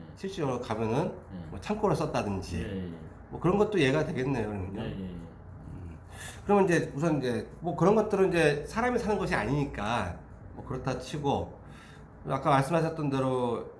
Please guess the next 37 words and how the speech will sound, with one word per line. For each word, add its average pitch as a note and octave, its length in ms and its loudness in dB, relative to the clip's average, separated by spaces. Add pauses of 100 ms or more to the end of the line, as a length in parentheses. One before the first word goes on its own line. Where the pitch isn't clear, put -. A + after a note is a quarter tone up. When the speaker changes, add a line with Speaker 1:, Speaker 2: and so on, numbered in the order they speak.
Speaker 1:
내가 D#3 200 0
살고 A3+ 280 0
있는데 E3+ 600 2
확인해 G#3 260 0
봤더니 E3 560 -2 (160)
이게 A#2 380 -2 (800)
내가 B2+ 180 -4
미처 C3+ 340 0
등기부등본도 C3+ 640 0
확인 E3 220 -2
못 - 180 -4
해보고 G#2 320 -4
지금 A2+ 160 -12
살고 E3+ 280 -4
있는데 G#2+ 220 -2
알고 G#2 220 -2
봤더니 G#2 380 -2
무허가다. G2+ 680 2 (720)
이랬을 D3+ 260 2
때는 D#3+ 400 0
어떤, D3 720 2 (240)
그 A#2 120 -8
세입자는 G3+ 440 0
어떤 D#3+ 380 -2
조치를 C#3+ 300 -4
하는 A#2+ 100 -2
게 A#2+ 100 -10
가장 G2+ 360 -6 (560)
좋을까요? G#2 520 -4 (140)
이사를 C3+ 340 0 (120)
그냥 C3+ 180 -4
가는 A2+ 220 -2
게, B2 260 0 (800)
준비를 C#3+ 320 2
하는 F#3+ 140 2
게 F#3 60 2
나을까요? A2 600 -2